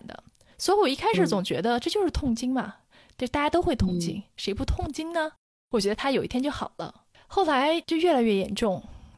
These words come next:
Speaker 1: 就疼的程度越来越强，时间越来越长。我又看了很多医生，到确诊了之后，我，我才意识到说，这个病是治不好的。对，这，这个是医生非常明确的会告诉你，这个病治不好，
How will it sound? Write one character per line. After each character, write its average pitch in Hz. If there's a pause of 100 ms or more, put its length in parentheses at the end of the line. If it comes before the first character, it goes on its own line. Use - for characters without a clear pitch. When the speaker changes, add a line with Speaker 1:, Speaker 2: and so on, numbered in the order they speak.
Speaker 1:
就 233
疼 196
的 254
程 208
度 233
越 233
来 202
越 202
强， 196
时 -
间 277
越 294
来 240
越 240
长。 220 (340)
我 202
又 185
看 233
了 233
很 208
多 202
医 220
生， 214
到 226
确 277
诊 208
了 180
之 -
后， 220
我， - (160)
我 196
才 214
意 269
识 214
到 214
说， 240 (720)
这 -
个 294
病 285
是 277
治 -
不 285
好 -
的。 - (840)
对， 220
这， 330
这 403
个 320
是 214
医 269
生 -
非 294
常 294
明 202
确 285
的 240
会 233
告 208
诉 196
你， 180
这 220
个 214
病 220
治 220
不 220
好， -